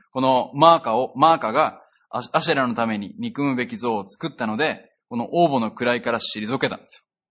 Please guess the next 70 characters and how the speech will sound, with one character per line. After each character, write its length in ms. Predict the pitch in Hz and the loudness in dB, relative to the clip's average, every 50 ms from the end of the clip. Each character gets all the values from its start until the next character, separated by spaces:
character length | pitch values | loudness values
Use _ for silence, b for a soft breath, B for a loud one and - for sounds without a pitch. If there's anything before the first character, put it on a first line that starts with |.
| _ _ _ _ _ _ _ _ _ _ - - _ _ | _ _ _ _ _ _ _ _ _ _ -20 -20 _ _
結 280 | - - 214 208 208 - | -2 0 0 0 -2 -2
構、 520 | - 190 208 202 175 143 113 - - b b b b b b b b b b - | 2 4 6 6 6 4 2 -2 -8 b b b b b b b b b b -4
こ 140 | 131 139 | 0 2
れ 80 | 139 135 | 4 6
は 520 | 135 135 131 127 127 117 92 95 - - _ _ _ _ _ _ _ | 6 6 6 6 4 0 -2 -4 -10 -20 _ _ _ _ _ _ _
腹 300 | _ - - 143 156 175 | _ 0 2 4 4 4
く 120 | - - | 2 -4
く 60 | - 139 | -8 -4
っ 20 | |
て 100 | 107 139 | 0 2
や 60 | 127 | 2
ら 100 | 117 117 | 2 2
な 100 | 117 113 110 | 0 0 -2
い 60 | 104 | -2
と、 280 | - 101 - - - _ _ _ _ _ _ _ _ _ _ _ _ - | -4 -8 -8 -10 -12 _ _ _ _ _ _ _ _ _ _ _ _ -10
自 120 | 123 131 | -6 -2
分 160 | 127 135 139 143 | 0 0 2 4
の 300 | 143 139 135 - - 135 | 4 4 4 2 0 -2
お、 60 | 135 131 - - - 135 | -4 -4 -6 -8 -8 -4
お 40 | |
母 220 | - - 160 170 160 | 2 4 4 4 4
さ 120 | - 151 | 4 0
ん 60 | 120 | 0
な 100 | 107 101 | 0 -2
り、 200 | 95 87 - _ _ _ _ _ _ - | -4 -6 -10 _ _ _ _ _ _ -6
ま 80 | 127 | -2
た 100 | 123 131 | 0 2
お 120 | 127 135 135 | 2 4 6
ば 140 | 160 170 | 6 6
あ 40 | 170 | 6
ち 100 | 147 - | 4 2
ゃ 60 | 127 | -2
ん 100 | 113 117 | 0 2
を 200 | 135 147 135 120 | 4 4 2 2
そ 140 | - - 131 | 0 -2 0
の 160 | 123 120 117 | 2 2 2
位 380 | 113 - - 135 131 131 131 120 | 0 -2 -2 0 2 2 2 2
か 100 | - 127 | 0 2
ら、 300 | 123 123 120 - - - _ _ _ | 2 2 0 -2 -6 -12 _ _ _
そ 140 | - - 113 | -8 -6 -4
の 60 | 110 | -2
退 380 | 110 - - 131 135 139 160 151 | 0 2 2 2 2 2 2 2
け 100 | 170 160 | 0 0
る 100 | 131 123 | -2 -4
っ 20 | |
て 140 | - - 110 | -6 -8 -8
い 40 | 101 | -6
う 20 | |
こ 80 | 98 95 | -6 -6
と 100 | 101 110 | -2 2
は 280 | 117 113 98 - - - | 2 2 2 0 -4 -12
普 80 | - | -14
通 140 | - - 139 | -10 -8 -8
で 120 | 101 117 107 | -8 -6 -2
き 80 | - | 0
な 120 | 123 120 110 | 0 0 0
い 40 | |
ん 40 | 98 | -2
で 0 | 95 | -6
す 100 | - - | -14 -20
よ。 80 | - _ _ _ _ _ _ _ _ _ _ _ _ _ _ _ _ _ _ _ _ _ _ _ _ _ _ _ _ _ _ _ _ _ _ _ _ _ _ _ _ _ _ _ _ _ _ _ _ _ _ b b b b b b b | -20 _ _ _ _ _ _ _ _ _ _ _ _ _ _ _ _ _ _ _ _ _ _ _ _ _ _ _ _ _ _ _ _ _ _ _ _ _ _ _ _ _ _ _ _ _ _ _ _ _ _ b b b b b b b
そ 120 | - - | -6 -4
の 100 | 143 143 | -2 -2
像 180 | 131 135 160 147 | 0 0 0 2
を 100 | 139 127 | 0 0
切 140 | - - 131 | -2 -2 -2
り 100 | 139 127 | 0 2
倒 180 | - 156 143 127 | 2 2 2 0
し 100 | - - | -2 -2
て、 380 | - 170 151 110 - - _ | -2 -2 -2 -2 -4 -12 _